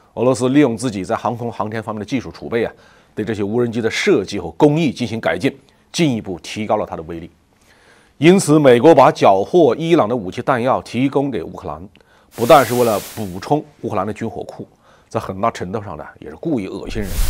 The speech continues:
既然俄罗斯用伊朗武器来打击乌克兰，那也让乌克兰用伊朗的子弹去射击俄罗斯的军人好了。因为历史的原因呢，伊朗军队配备的轻武器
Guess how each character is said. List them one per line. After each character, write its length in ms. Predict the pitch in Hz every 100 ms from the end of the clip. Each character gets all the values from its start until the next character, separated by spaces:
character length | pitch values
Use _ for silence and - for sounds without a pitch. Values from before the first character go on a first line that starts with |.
| - - - - - - -
既 100 | - 170
然 120 | 160
俄 60 |
罗 100 | 156
斯 200 | 151 151
用 160 | 151 139
伊 100 | 151
朗 140 | 143
武 120 | 139 117
器 240 | 156 -
来 100 | -
打 220 | 120 87 92
击 120 | 117
乌 120 | 120
克 80 | 107
兰， 160 | 92 - _ _ _
那 160 | - 143
也 100 | 120
让 220 | 117 139
乌 100 | 127
克 60 | 120
兰 180 | 107 110 -
用 180 | 107 104
伊 100 | 127
朗 100 | 113
的 80 |
子 120 | 98 90
弹 180 | 120 - _ _
去 240 | - 92 - _ _ _
射 300 | - - 113
击 160 | 90 98
俄 80 | 98
罗 80 |
斯 100 | 107
的 60 | 98
军 160 | - 110
人 120 | 95
好 160 | - -
了。 80 | - _ _ _
因 140 | 139
为 100 | 139
历 140 | 151 165
史 100 | -
的 60 |
原 240 | 85 85 90
因 120 | 90
呢， 80 | 90 - _ _ _
伊 160 | 131 143
朗 200 | 92 95
军 200 | 117 120
队 180 | 123
配 340 | 101 - 160 113
备 140 | 117
的 100 | 92
轻 320 | 85 - 135
武 160 | 123 78
器 240 | - 120